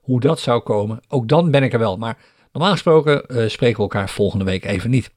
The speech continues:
We gaan aan het werk met, eh, de charts. Voordat we naar dat, eh, hele interessante nieuws gaan, pakken we eerst even de charts erbij. Als je dit volgt op, eh, YouTube, dan zie je nu ook de dagchart in beeld op Bitstamp. Het gebruikelijke verhaal. En eigenlijk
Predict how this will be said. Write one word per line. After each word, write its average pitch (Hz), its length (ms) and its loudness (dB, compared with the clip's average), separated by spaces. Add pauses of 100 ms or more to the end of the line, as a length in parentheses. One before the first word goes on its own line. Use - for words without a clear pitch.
We - 100 0
gaan 196 120 2
aan 160 60 4
het 127 100 -2
werk 208 260 -6
met, 139 300 -4
eh, - 80 -14
de 127 360 2
charts. - 400 -4
Voordat 127 240 0
we 123 60 -4
naar 117 180 -2
dat, 110 320 -6
eh, 110 60 -2 (280)
hele 123 380 0
interessante 113 520 -4
nieuws 135 220 0
gaan, 117 240 -4
pakken 135 200 -2
we 139 60 2
eerst 139 160 0
even 120 220 0
de - 60 -12
charts 139 220 2
erbij. 127 240 -4 (360)
Als 143 140 -2
je 160 60 -2
dit 175 220 2
volgt - 480 2
op, - 320 -2
eh, 123 280 0
YouTube, 180 520 0
dan 139 220 2
zie 170 140 0
je 175 60 4
nu 147 140 2
ook 143 300 0
de 120 200 0
dagchart 147 480 0
in 143 120 -2
beeld 135 220 2
op 110 120 -10
Bitstamp. 143 480 -4 (260)
Het - 180 -10
gebruikelijke 120 640 -2
verhaal. 160 480 -4 (420)
En 185 140 -6
eigenlijk 196 500 -2